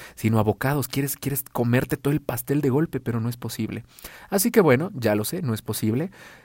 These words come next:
Trataremos de caernos lo menos posible, tomando buenas decisiones con base en las elecciones que podamos tener y con base también en la educación que nos han brindado.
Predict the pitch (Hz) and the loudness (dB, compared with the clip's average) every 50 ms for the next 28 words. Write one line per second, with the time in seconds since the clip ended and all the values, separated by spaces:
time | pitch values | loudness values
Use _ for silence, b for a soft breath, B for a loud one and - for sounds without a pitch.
0 | B B - 107 110 107 - 110 117 117 120 113 113 104 - 107 107 117 117 110 | B B 2 2 2 4 4 4 4 2 2 0 0 0 0 0 0 0 0 -2
1 | 107 104 104 104 104 104 - - 107 - 113 113 113 120 123 123 - 139 131 120 | -2 -2 -2 -2 -4 -4 -6 -8 -4 -2 -2 0 0 -2 -2 -2 0 0 0 0
2 | 110 107 104 104 104 101 101 98 - 104 - 117 110 123 120 - - 165 156 113 | 0 0 0 0 -2 -2 -4 -4 -4 -4 -4 -2 -2 -2 -2 -2 -2 0 0 2
3 | 104 107 - - 131 - - - - 123 117 107 107 101 101 B B B B B | 0 0 0 -2 -2 -4 -4 -2 0 2 2 2 0 -2 -4 B B B B B
4 | - 107 110 107 - 113 104 101 98 - - - 135 170 190 151 117 123 143 - | 0 2 2 2 2 2 2 2 0 -2 -2 0 0 2 2 2 0 0 -2 -6
5 | B B B B B B - - - 104 - 107 104 107 104 104 98 - - 101 | B B B B B B -6 -4 -4 -2 0 2 2 2 2 0 -2 -4 -4 0
6 | 107 123 147 165 B B B B - 123 117 - - 107 104 101 107 117 - 170 | 0 0 0 -2 B B B B -2 -2 0 2 0 2 2 2 2 2 0 -2
7 | 160 - - 185 170 135 117 110 110 120 - - - 131 117 117 107 107 107 - | -2 0 0 0 0 2 0 0 0 -2 -4 -4 -2 0 2 2 2 0 0 -2
8 | 104 - 117 110 - - 131 143 - 143 113 - - 110 107 107 104 104 104 113 | -4 -6 -8 -8 -6 -6 -6 -6 -4 -6 -4 -6 -6 -6 -4 -4 -4 -4 -2 -2
9 | 127 139 107 95 | 0 0 0 -2